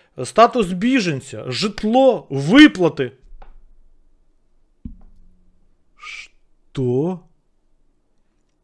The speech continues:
Что за людоедская странная логика? Ведь это же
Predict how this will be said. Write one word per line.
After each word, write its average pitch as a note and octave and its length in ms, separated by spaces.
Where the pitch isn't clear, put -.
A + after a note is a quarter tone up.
Что - 280
за B2+ 280
людоедская B2 840
странная A#2+ 600
логика? A2+ 600
Ведь A2+ 440
это F#3 400
же E3 440